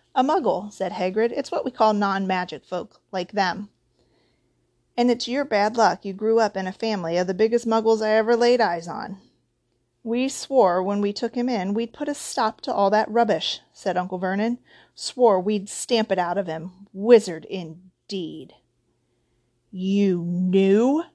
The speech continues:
said Harry. "You knew I'm a, a wizard?"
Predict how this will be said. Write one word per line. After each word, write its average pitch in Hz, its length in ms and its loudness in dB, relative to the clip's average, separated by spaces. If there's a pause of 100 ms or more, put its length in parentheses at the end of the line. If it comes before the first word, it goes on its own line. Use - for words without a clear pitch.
(160)
said 285 280 -2
Harry. 277 440 0 (220)
"You 220 240 4
knew 220 640 6
I'm 220 200 2
a, 202 240 4 (540)
a 196 100 4
wizard?" 220 640 4